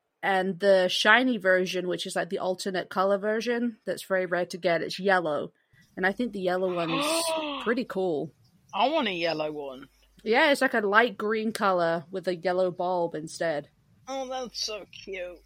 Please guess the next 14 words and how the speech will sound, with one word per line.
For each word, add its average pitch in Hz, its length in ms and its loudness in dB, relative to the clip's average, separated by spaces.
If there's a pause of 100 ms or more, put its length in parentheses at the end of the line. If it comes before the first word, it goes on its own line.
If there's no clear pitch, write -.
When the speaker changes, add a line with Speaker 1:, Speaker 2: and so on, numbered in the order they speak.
(380)
Speaker 1:
Which 240 160 -6
is 311 120 -2
cool 359 280 2
because 208 260 -2
the 214 120 -2
Bulbasaur 233 500 0
shiny 185 380 0
didn't 196 260 -2
look 196 300 -2
any 202 200 0
different, 185 420 -2
just 185 220 -4
slightly 180 420 -4
lighter. 170 440 -2